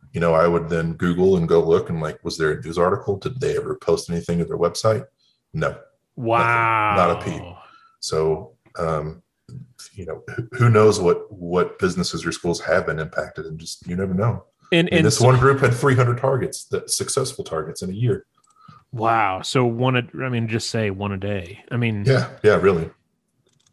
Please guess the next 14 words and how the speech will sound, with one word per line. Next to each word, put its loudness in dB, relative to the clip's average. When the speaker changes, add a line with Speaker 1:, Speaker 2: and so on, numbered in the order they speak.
Speaker 2:
Holy -2
cow. -8
Were 6
they 6
Russians? 2
Speaker 1:
I, 0
I 2
don't 2
know. 4
I 2
mean, 0
maybe, 0
but, 2
um, -2